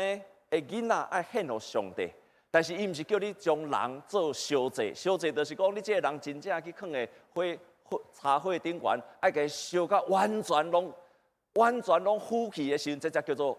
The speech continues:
烧祭。但是伊伫遮咧讲的即款的烧，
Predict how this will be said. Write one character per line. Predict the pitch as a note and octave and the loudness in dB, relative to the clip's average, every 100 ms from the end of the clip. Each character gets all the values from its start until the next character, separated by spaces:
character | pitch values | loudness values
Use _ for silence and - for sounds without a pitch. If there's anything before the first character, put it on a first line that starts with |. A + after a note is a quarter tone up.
| - | -8
烧 | - B2+ G#2+ | -8 -2 -2
祭。 | - E2+ - _ _ _ _ _ _ | -4 -12 -12 _ _ _ _ _ _
但 | F3 F#3 | 2 2
是 | G3+ | 0
伊 | G3+ | -4
伫 | F#3+ | 2
遮 | G#3+ | 4
咧 | A3 | 4
讲 | A3 G#3+ | 4 2
的 | F3+ | 2
即 | F3 | -4
款 | G3 G3+ | 0 0
的 | E3 E3 - | 2 -2 -6
烧， | - D#3 | -6 -4